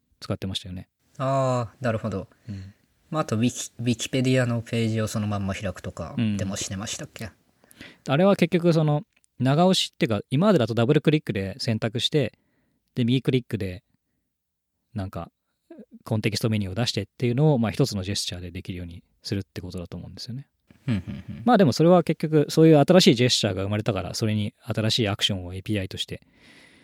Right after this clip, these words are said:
Speaker 1: あの、紐付けただけだと思うんですけども。
Speaker 2: うん。
Speaker 1: うん。
Speaker 2: まあ、実際ちょっと使ってみないと分かんないって感じはありますね。
Speaker 1: うん。で、この新しいMacBookだけじゃなくて、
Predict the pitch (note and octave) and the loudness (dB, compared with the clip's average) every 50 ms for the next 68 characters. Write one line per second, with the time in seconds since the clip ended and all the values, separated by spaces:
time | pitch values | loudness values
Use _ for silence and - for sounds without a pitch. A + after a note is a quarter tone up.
0 | _ _ _ _ _ _ _ _ - G#2 G2 F#2+ - A2 G#2+ A2 A2+ - A2+ G2 | _ _ _ _ _ _ _ _ -12 -10 -4 -2 0 2 2 2 2 2 0 0
1 | F#2+ F#2+ F#2+ F#2 A2 G2 F#2 - F#2+ F#2 F#2 F#2 F#2 F2+ F2+ A2 G#2 G2+ F2 - | -2 -4 -4 -4 -4 -4 -4 -4 -6 -8 -8 -8 -10 -10 -10 -10 -10 -10 -10 -10
2 | - - - F2+ - F2 F#2 F#2+ F#2+ F2+ F#2 - _ _ _ _ _ _ _ _ | -10 -10 -10 -10 -10 -8 -6 -6 -6 -8 -10 -14 _ _ _ _ _ _ _ _
3 | _ _ _ _ _ _ _ _ _ _ _ _ - B2+ G#2+ - - G#2+ F#2 E2+ | _ _ _ _ _ _ _ _ _ _ _ _ -2 -2 -2 -2 -2 -6 -6 -6
4 | E2 E2 - _ _ _ - - _ _ _ _ _ _ _ _ _ _ _ _ | -8 -12 -16 _ _ _ -20 -20 _ _ _ _ _ _ _ _ _ _ _ _
5 | _ _ _ _ _ _ _ _ _ _ _ _ _ _ _ _ _ F3 D3+ B2+ | _ _ _ _ _ _ _ _ _ _ _ _ _ _ _ _ _ 0 0 2
6 | A2 B2 B2 - - F3+ F3 D#3+ - C#3+ - - A2+ - - - C#3+ C#3 - - | 2 2 0 2 4 4 4 4 4 2 2 0 -2 -2 0 2 2 2 2 0
7 | D3 C#3+ C3 G#2+ E2+ - - D#2+ D#2 - - F#2+ F2+ E2 E2+ - - - - - | 0 2 2 0 0 -2 -4 -6 -6 -4 -4 -4 -4 -4 -8 -10 -12 -12 -10 -8
8 | - - F#2+ - - - - F#2+ F#2 - F#2+ - - - G#2+ G#2+ G2+ F#2+ G2+ G#2 | -8 -8 -8 -10 -10 -12 -10 -10 -10 -10 -10 -10 -8 -6 -6 -4 -4 -4 -4 -6
9 | F#2+ F#2 F#2 G2+ - _ _ _ _ _ _ - - C#3+ C#3 C#3 - - E3 D#3 | -8 -10 -14 -16 -20 _ _ _ _ _ _ -8 -4 -4 -4 -4 -2 0 2 4
10 | D#3+ E3+ - A3+ G#3+ A3 G#3+ - A#3 F#3 D3 C3+ C3 - D#3+ D3 D3+ - - A#2 | 4 4 6 6 6 6 6 6 6 6 6 4 4 4 4 4 6 4 2 2
11 | A2 G#2+ G#2+ G#2+ G2+ G2 - - - B2+ A#2+ - | 0 0 0 0 -4 -6 -4 -2 0 0 0 0